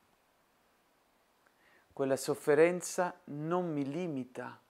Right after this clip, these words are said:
se io non lo voglio. Mi ricordo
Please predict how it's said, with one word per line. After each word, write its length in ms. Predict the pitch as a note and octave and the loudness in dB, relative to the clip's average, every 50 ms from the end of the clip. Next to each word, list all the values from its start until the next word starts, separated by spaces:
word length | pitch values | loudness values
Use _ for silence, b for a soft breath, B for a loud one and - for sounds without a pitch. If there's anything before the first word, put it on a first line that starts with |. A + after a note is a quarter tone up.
| _ _ _ _ _ _ _ _ _ _ _ | _ _ _ _ _ _ _ _ _ _ _
se 460 | _ - - - - C#3 C3+ C3+ - - | _ -16 -14 -6 -4 -2 -4 -4 -6 -8
io 500 | - E3 F3 F#3+ G3+ G3 G3 F#3 - - _ _ | -8 -6 -2 -2 -2 -2 -2 -4 -10 -16 _ _
non 340 | - C3 B2+ C3 C3 C3 B2+ | -12 -8 -6 -4 -4 -2 -2
lo 100 | B2 A#2+ | -2 -2
voglio. 580 | G#2+ A2 G#2+ G#2 G#2 F#2 - - F2 D2+ - _ _ _ _ _ _ _ _ _ _ _ _ _ _ _ _ _ _ _ _ _ _ _ _ _ _ _ _ _ _ b b b b b b b b b b b b b b | -2 -4 -6 -6 -8 -14 -18 -20 -20 -20 -20 _ _ _ _ _ _ _ _ _ _ _ _ _ _ _ _ _ _ _ _ _ _ _ _ _ _ _ _ _ _ b b b b b b b b b b b b b b
Mi 160 | - C3 C3 C3+ | -8 -4 -2 -2
ricordo 1000 | C#3+ C#3 - F#3 F#3 F#3+ F#3+ F3+ D#3 D#3+ D#3+ D3+ C#3+ C#3 A#2+ - - - - _ | -2 2 6 8 8 8 8 6 4 6 6 8 6 6 4 0 -6 -14 -20 _